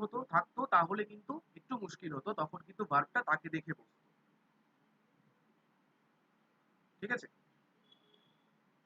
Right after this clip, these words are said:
আচ্ছা, তাহলে এখানে কি হয়ে যাবে? "One of the terrorists of the Kashmir Valley is shot dead।" নেক্সট কোয়েশ্চেন। আচ্ছা, নেক্সট কোয়েশ্চেন যাওয়ার আগে আমরা জানি কম্পিটিটিভ মাস্টারজি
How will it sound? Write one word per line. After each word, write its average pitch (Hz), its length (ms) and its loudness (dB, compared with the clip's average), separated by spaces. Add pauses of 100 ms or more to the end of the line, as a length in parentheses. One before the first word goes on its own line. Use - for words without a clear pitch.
(120)
আচ্ছা, - 160 -14 (800)
তাহলে 175 180 2
এখানে 202 160 4 (560)
কি 202 120 -6
হয়ে 208 140 4
যাবে? 240 120 0 (140)
"One 185 100 6
of 185 100 -2
the 190 100 -6
terrorists 190 360 0 (240)
of 143 60 -2 (100)
the 170 60 4 (140)
Kashmir 190 380 -2
Valley 254 200 4 (380)
is 208 160 0 (340)
shot 151 180 4 (100)
dead।" 123 140 -6 (640)
নেক্সট 190 260 -2
কোয়েশ্চেন। 143 300 -2 (440)
আচ্ছা, - 160 -4 (140)
নেক্সট 202 240 0
কোয়েশ্চেন 240 320 -4
যাওয়ার 202 220 10
আগে 220 200 2
আমরা 196 220 4
জানি 170 160 4 (280)
কম্পিটিটিভ 185 460 -4
মাস্টারজি 190 420 0